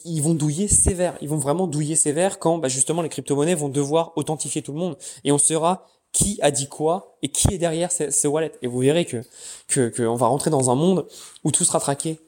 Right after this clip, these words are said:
tout sera vérifié et les gens feront plus les malins. Donc voilà, très long podcast pour vous parler juste de la confiance que vous devez avoir en vous, que vous devez faire les choses pour les bonnes raisons et surtout que vous ne devez pas, euh,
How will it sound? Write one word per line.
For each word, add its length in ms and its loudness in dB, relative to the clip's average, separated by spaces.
tout 160 -2
sera 180 2
vérifié 640 0
et 80 0
les 100 2
gens 140 0
feront 160 -4
plus 120 -6
les 60 -4
malins. 220 -10
Donc 100 4
voilà, 220 4
très 160 2
long 160 2
podcast 420 2
pour 80 2
vous 140 -2
parler 280 4
juste 360 0
de 420 2
la 140 -2
confiance 360 2
que 80 -2
vous 140 0
devez 140 4
avoir 240 4
en 40 2
vous, 220 -4
que 100 0
vous 220 2
devez 160 -2
faire 160 0
les 80 4
choses 180 2
pour 140 2
les 60 4
bonnes 160 4
raisons 320 4
et 80 0
surtout 320 0
que 100 0
vous 180 0
ne 100 -6
devez 260 2
pas, 420 0
euh, 400 2